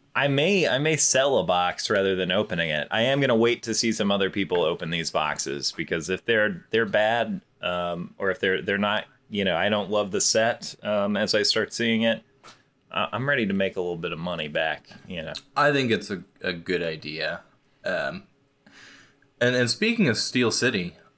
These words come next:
Speaker 2: what's that? Is that a, <gasps> a promotional code?
Speaker 1: That's right. There's a, a promotional code being whispered in our ears. Might
Speaker 2: Huh?
Speaker 1: it be a little bit clunky?
Speaker 2: I-, is that,
Speaker 1: Perhaps.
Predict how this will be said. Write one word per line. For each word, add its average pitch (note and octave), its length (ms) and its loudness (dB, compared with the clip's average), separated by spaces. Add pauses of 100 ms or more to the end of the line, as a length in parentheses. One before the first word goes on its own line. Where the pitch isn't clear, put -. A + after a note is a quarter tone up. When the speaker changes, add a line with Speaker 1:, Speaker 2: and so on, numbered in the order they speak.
Speaker 2:
what's A#2 260 0
that? D#3 380 0 (420)
Is A2 140 0
that C#3+ 120 4
a, D#3+ 340 -2 (200)
<gasps> - 220 -12
a A2+ 40 -2
promotional A2+ 760 0
code? G#2+ 520 2 (520)
Speaker 1:
That's D3 300 2
right. G3+ 240 4
There's E3 260 2
a, A2+ 200 4 (260)
a - 80 2
promotional F3+ 680 4
code D4 500 4
being C#3 240 2
whispered F#3+ 400 2
in D3+ 100 4
our C3+ 160 4
ears. D3+ 600 2
Might C3+ 260 6
Speaker 2:
Huh? B3+ 60 6
Speaker 1:
it B3+ 80 0
be D3+ 100 4
a C#3+ 80 6
little C3 300 2
bit D3 220 -2
clunky? D#3+ 640 0 (260)
Speaker 2:
I-, D3 40 4
is C#3+ 140 6
that, - 0 -
Speaker 1:
Perhaps. - 680 4